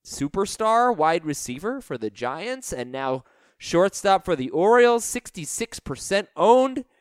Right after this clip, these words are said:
Entering yesterday, he was batting four eighty-four with four home runs in fifteen games with Baltimore.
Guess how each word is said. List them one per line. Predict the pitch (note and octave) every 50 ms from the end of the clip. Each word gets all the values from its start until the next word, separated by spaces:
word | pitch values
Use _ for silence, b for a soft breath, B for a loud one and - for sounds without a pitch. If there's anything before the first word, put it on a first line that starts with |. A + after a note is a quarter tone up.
| _ _ _ _ _ _ _
Entering | - A3 D4 D#4 C#4+ - C#4+ C4+ A#3+ G#3+ F3+ E3+
yesterday, | D#3+ D#3 C#3+ C#3 - - D#3 C#3 C#3 C3 B2+
he | D3 D3
was | C#3+ C3+
batting | C3 D3 D3 C#3+ C#3 C#3 C3
four | - - E3 D3+ C#3+
eighty-four | D3 D3+ D3 C#3 C3+ - - D#3 D3+ C#3
with | C3+ C3 -
four | - D3+ D3 C#3 C#3
home | C#3+ C#3+ C3+ C3+
runs | C3+ C3 B2+ B2+ A#2+ A#2 - - - _ _ _ _ _ _
in | - D3+ D3
fifteen | - E3+ D#3+ - - - D3+ D3
games | C#3 C#3+ C#3+ C#3 C3 B2
with | C3 A2+
Baltimore. | - C3+ C3 C3 - C#3+ C3 C3 B2+ C3 C3 B2+ B2+ -